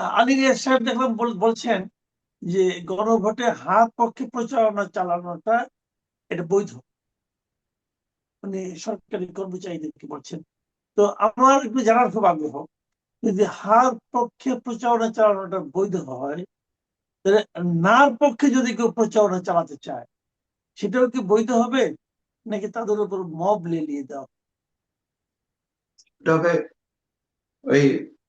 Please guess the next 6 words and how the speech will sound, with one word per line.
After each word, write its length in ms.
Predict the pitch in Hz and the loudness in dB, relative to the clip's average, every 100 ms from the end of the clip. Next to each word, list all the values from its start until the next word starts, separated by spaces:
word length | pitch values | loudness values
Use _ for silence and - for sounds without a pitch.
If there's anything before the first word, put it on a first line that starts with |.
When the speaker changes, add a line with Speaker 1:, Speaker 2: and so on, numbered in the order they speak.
| - 131 135 143 | -6 -4 -2 0
Speaker 2:
এই 100 | 143 120 113 - - _ _ - | 2 2 0 -2 -8 _ _ -6
আওয়ামী 380 | 160 147 156 165 151 | 2 4 6 6 6
দোসর, 280 | 160 165 196 190 | 4 4 0 2
ফ্যাসিবাদের 520 | 147 139 165 170 165 160 | -2 -2 -4 -2 -2 0
দোসর 240 | 165 160 196 135 | 0 2 2 2
ভারতীয় 380 | 135 135 151 | 2 2 2